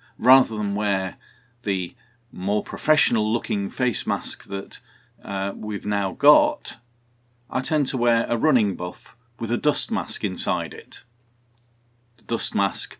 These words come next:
has a metal clip that I can attach to my nose, and it means that it's not quite such a big problem. I have to admit as well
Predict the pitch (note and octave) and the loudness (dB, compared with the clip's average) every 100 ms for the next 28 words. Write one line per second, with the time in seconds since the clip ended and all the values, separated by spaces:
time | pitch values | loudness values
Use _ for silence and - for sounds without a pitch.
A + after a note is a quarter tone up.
0 | _ _ _ A2 G#2+ A2+ A#2 - A2+ - | _ _ _ -4 0 2 2 0 -4 -2
1 | E3+ G2+ - - - _ _ A2+ - A2 | 2 2 0 -10 -20 _ _ -6 0 0
2 | - G#2+ - C3 - - G#2+ G2+ G#2 G2+ | 0 -6 -4 -4 -4 -6 -2 0 2 0
3 | E2+ D#2+ E2 - - _ _ _ _ A2+ | 0 -6 -8 -10 -12 _ _ _ _ -4
4 | A#2 A2+ G#2+ G2 G2+ G#2 G2 A2 F#2+ - | -2 0 0 0 -4 -4 -4 -2 -2 -4
5 | - F#2 E2+ - - - A2+ F2 D#2 - | -2 0 0 -2 -6 -8 -8 -10 -10 -2
6 | G3 F#3+ F2+ D2+ - _ _ _ _ _ | 0 0 -4 -10 -14 _ _ _ _ _
7 | _ _ _ _ _ _ _ _ _ _ | _ _ _ _ _ _ _ _ _ _
8 | _ _ _ _ _ _ _ _ _ _ | _ _ _ _ _ _ _ _ _ _
9 | _ _ _ _ _ _ _ _ _ _ | _ _ _ _ _ _ _ _ _ _
10 | _ _ _ C3 C3 D#3 - C#3+ B2 A2+ | _ _ _ 0 2 2 0 0 0 0
11 | A2 A#2+ G#2+ A2+ A2 F#2 F2 | -2 -2 -2 0 2 0 -2